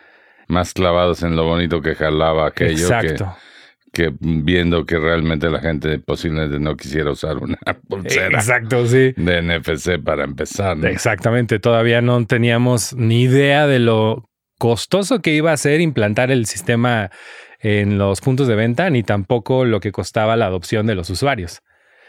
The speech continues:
Speaker 2: Entonces, sonaba increíble y la verdad es que llamaba mucho la atención y eso nos ayudó también para que se acercaran varios inversionistas. Y estábamos súper ilusionados porque éramos una de las primeras compañías de la generación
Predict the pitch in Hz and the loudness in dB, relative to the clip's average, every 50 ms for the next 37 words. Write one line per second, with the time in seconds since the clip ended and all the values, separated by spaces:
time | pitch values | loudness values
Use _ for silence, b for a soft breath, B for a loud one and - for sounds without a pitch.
0 | b b b 113 104 92 107 107 110 101 - 113 104 95 - - 123 120 123 127 | b b b -4 -2 0 0 0 0 0 0 0 -2 -2 -2 -2 0 2 2 2
1 | 139 156 160 147 135 113 123 117 123 131 135 135 135 139 147 156 151 135 123 113 | 2 2 2 2 0 0 2 2 2 2 2 2 2 2 2 0 0 0 0 2
2 | 104 107 107 113 120 120 - - 113 104 117 117 117 117 117 110 - 120 117 110 | 2 2 2 2 0 0 0 -2 -2 0 0 0 0 0 -2 -2 -2 -2 -2 0
3 | - 135 135 120 - 165 170 185 143 123 127 120 - 143 131 113 - 120 127 131 | -2 -2 -2 0 0 0 0 0 0 0 0 0 0 -2 -2 0 0 0 2 2
4 | 127 120 - 139 127 117 117 120 - 196 202 175 185 123 127 107 - 113 107 98 | 0 0 0 0 0 0 0 0 -2 -2 -4 -2 -4 -2 -2 -2 -2 -2 -2 0
5 | - 117 117 113 113 113 104 107 101 - 104 98 98 98 98 - 104 110 117 113 | 0 0 0 0 0 0 0 -2 -2 -4 -4 -4 -4 -4 -4 -4 -2 -2 -2 -2
6 | - - - - - - B B B B B B B B B B B B 110 113 | -4 -8 -14 -20 -20 -20 B B B B B B B B B B B B 0 2
7 | 113 113 110 - - 127 131 147 135 - - 151 139 120 147 135 120 110 - 123 | 2 2 2 2 2 2 2 2 0 0 0 -2 0 2 2 2 2 0 0 0
8 | 117 123 131 120 - 104 95 113 113 120 120 104 - 123 117 117 110 95 - - | 0 0 0 -2 -4 -4 -2 0 0 0 0 -2 -2 0 0 0 -2 -2 -2 -2
9 | 101 101 107 110 117 113 - - 113 104 95 - 95 98 107 110 113 113 117 110 | -2 0 2 2 0 0 0 -2 -2 -2 0 -2 -2 0 0 2 2 2 0 0
10 | 98 101 95 90 - - - 98 98 98 92 87 - - - 117 117 120 120 123 | 0 0 0 0 -2 -2 -4 -2 -2 -2 -2 -4 -2 0 2 2 4 4 2 2
11 | 123 120 | 0 -2